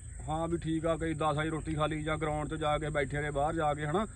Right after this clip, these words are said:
ਯਾਰਾਂ ਬੇਲੀਆਂ ਨਾਲ ਰੋਟੀ late ਖਾਣੀ, ਘਰੇ late ਜਾਣਾ, ਸੌਣਾ late, ਉੱਠਣਾ late,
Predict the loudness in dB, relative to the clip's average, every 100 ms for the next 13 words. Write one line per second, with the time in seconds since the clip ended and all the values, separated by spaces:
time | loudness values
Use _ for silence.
0 | -10 -12 -12 -4 0 2 2 0 0 0
1 | 2 2 2 0 -4 -2 -2 0 -2 -2
2 | 0 0 0 -4 -8 -12 -14 -14 -4 2
3 | 2 2 0 0 0 0 0 0 0 2
4 | 0 0 -2 -2 0 0 0 -2 -4